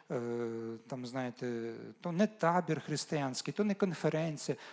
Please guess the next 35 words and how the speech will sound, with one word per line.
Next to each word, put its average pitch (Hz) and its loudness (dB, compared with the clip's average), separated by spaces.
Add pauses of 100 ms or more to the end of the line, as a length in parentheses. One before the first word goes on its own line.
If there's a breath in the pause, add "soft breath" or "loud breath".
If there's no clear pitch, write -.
(100)
то 269 2
буде 202 4
велика 185 4
триденна 151 0
тусовка 226 -2
така, 180 0 (460 loud breath)
але 117 -2
я 139 2
знаю, 151 0
що 131 -4
в 113 -8
них 131 -6
стриження 113 -6
це 113 -8
є, 104 -12 (420 soft breath)
що - -8
вони 135 -4
між 135 -4
собою 135 -6
будуть 117 -8
правильно 113 -6
спілкуватися, 110 -8 (560 loud breath)
що - -10
вони, 135 -4
в 117 -12
них 131 -6
в - -10
центрі 123 -2
Христос. - -8 (520 loud breath)
Отже, 143 -4
допомагають 160 2
нам 156 2
ставати 151 2
сильнішими, 127 -2 (1160)
розумнішими, 123 -2